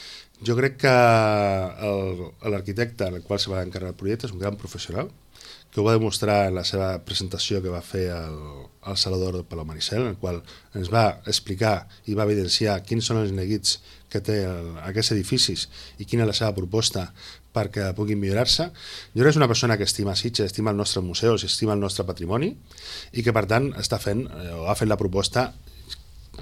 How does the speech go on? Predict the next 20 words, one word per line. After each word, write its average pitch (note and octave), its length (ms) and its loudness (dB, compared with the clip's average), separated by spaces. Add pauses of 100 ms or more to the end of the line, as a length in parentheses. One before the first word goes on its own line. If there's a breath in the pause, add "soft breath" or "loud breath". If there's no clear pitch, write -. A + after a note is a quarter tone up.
(160)
professionalment B2 720 6 (380 loud breath)
que A2+ 140 4
ell A2 100 0
creu A2 320 4
millor G#2 320 0
per A2 140 0
al, F2+ 200 -4 (240)
per F#2+ 120 -2
als F2 80 -4
nostres F#2 260 -4
museus. - 380 -10 (1500 loud breath)
Sobre A#2 260 6
el A#2+ 80 0
procés, A#2 460 4 (840 loud breath)
jo G#2+ 220 4
crec E3 200 6
que, D3 100 8
a A2 360 10
lo A#2+ 80 6
millor, A2+ 480 4